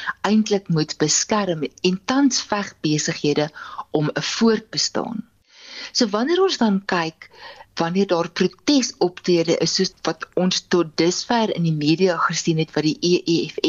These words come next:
F wil beoog vir Maandag, wanneer dit gepaard gaan met geweld en diefstal, intimidasie, plunder, beskerm ons grootliks nie die mense wat spesifiek verantwoordelik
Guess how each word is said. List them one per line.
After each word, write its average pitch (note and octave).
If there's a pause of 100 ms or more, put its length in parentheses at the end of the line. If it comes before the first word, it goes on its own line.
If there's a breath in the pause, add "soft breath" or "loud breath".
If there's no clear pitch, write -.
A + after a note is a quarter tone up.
F -
wil D#3
beoog D3+
vir D3
Maandag, C#3+ (560 loud breath)
wanneer A#3
dit F3
gepaard G#3
gaan E3
met D3+
geweld F3
en C#3
diefstal, E3+ (440 loud breath)
intimidasie, F#3 (100)
plunder, F3 (520 loud breath)
beskerm C4
ons B3
grootliks G#3
nie F3
die F3+
mense D3+
wat D3+
spesifiek -
verantwoordelik F3